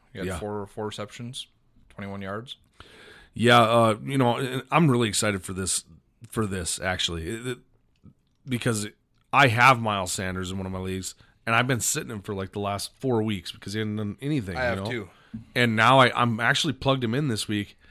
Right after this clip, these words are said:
Speaker 2: and I'm really excited for it. I, I think he's gonna have a big game. Uh, my starts this week were David Montgomery against Minnesota. He's been on a tear for, like, three weeks straight now.
Speaker 1: And Minnesota's reeling right now, too. From
Speaker 2: Yep.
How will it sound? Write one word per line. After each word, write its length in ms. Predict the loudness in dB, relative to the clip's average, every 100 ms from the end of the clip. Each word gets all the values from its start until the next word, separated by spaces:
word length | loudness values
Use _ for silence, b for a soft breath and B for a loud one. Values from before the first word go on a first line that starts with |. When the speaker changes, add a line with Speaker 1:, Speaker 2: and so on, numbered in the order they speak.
| b b
Speaker 2:
and 80 | -4
I'm 120 | 0 4
really 180 | 6
excited 360 | 4 2 0 -2
for 240 | -4 -8
it. 100 | -8 _ -4
I, 240 | 2 4
I 20 |
think 160 | 2 0
he's 120 | -4
gonna 120 | -4 -6
have 80 |
a 40 | -4
big 160 | -6
game. 240 | -4 -8 -8 -14 B B B B B
Uh, 180 | 4 4
my 160 | 6
starts 300 | 4 2 -2 -2
this 100 | -4
week 140 | -4
were 100 | -2
David 280 | 0 0 0
Montgomery 420 | 0 0 2 2
against 220 | 0 -2
Minnesota. 480 | -2 -2 -2 -2 -4 -8 _ _ _ -20 -20 -10
He's 320 | -2 0 0
been 340 | 0 0 -2
on 160 | 0 -2
a 60 |
tear 480 | -2 -6 -6 -6 -8 -14 -12
for, 120 | -6
like, 180 | -6 -6
three 280 | -6 -4
weeks 220 | -2 -2 -4
straight 320 | -4 -4 -4
now. 240 | -6 -10 -12 _ _ _ _ -14
Speaker 1:
And 140 | -8
Minnesota's 400 | -6 -6 -6 -8
reeling 320 | -8 -8 -6
right 120 | -8
now, 160 | -8 -10
too. 200 | -10 -14
From 240 | -12 -10
Speaker 2:
Yep. 360 | -2 2 2 0